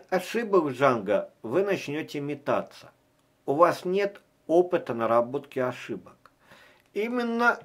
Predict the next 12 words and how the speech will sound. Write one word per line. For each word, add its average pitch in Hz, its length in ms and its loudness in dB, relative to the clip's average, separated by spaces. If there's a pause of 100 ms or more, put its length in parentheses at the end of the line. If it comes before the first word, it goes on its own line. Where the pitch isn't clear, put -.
(100)
этим 165 540 2
способом, 143 1080 -2 (840)
именно 175 840 0 (380)
этим 113 680 -2
способом, 127 800 -2
повторяю, 127 880 0 (140)
который 123 480 0
я 107 120 0
показал 104 680 -2
здесь, 143 600 -2 (420)
и 110 240 -2
идет 127 460 0